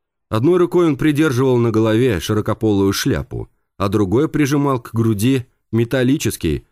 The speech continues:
обвитый двумя змеями, довольно изящный жезл.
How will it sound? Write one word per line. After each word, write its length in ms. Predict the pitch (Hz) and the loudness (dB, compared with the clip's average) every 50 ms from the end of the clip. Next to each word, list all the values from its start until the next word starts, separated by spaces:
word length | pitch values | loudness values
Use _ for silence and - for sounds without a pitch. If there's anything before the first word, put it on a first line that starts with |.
| _ _ _ | _ _ _
обвитый 420 | - 110 117 117 143 175 - 151 | -4 -4 -2 0 -2 0 0 0
двумя 360 | 135 117 131 135 135 139 131 113 | 0 2 2 2 2 2 0 0
змеями, 680 | 95 113 127 143 160 160 139 113 90 82 76 67 60 - | 0 2 2 2 4 2 2 2 0 0 -2 -4 -6 -8
довольно 600 | - 82 95 92 87 90 98 107 113 117 120 - - | -4 -2 -2 0 0 2 2 2 2 0 -2 -4 -4
изящный 600 | - 123 120 104 90 92 87 82 - 101 101 104 | -2 -2 -2 0 0 -2 -2 -2 -2 -2 0 0
жезл. 480 | 95 76 87 73 65 60 62 58 - | -2 -2 -4 -4 -4 -6 -8 -8 -10